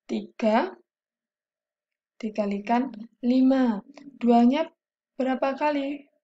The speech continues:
Dua, berarti pangkat dua. Dikalikan tiga,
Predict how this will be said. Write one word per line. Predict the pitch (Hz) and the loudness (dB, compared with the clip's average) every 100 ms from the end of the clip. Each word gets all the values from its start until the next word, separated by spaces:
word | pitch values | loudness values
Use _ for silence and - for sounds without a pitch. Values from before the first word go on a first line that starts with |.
| _ | _
Dua, | 220 220 220 254 311 | 0 6 8 6 0
berarti | 233 226 262 | -4 -2 -4
pangkat | 247 233 226 269 285 _ | -2 0 -2 -4 -8 _
dua. | - 302 330 - - _ _ _ _ _ 254 247 214 202 _ _ _ _ _ _ _ _ _ _ _ _ _ _ - | -10 -10 -10 -20 -20 _ _ _ _ _ 0 2 2 -4 _ _ _ _ _ _ _ _ _ _ _ _ _ _ -12
Dikalikan | 208 220 208 208 202 214 208 202 _ _ _ | -6 -4 -4 -8 -6 -6 -6 -10 _ _ _
tiga, | 214 202 - 202 226 | -10 -10 -8 -6 -6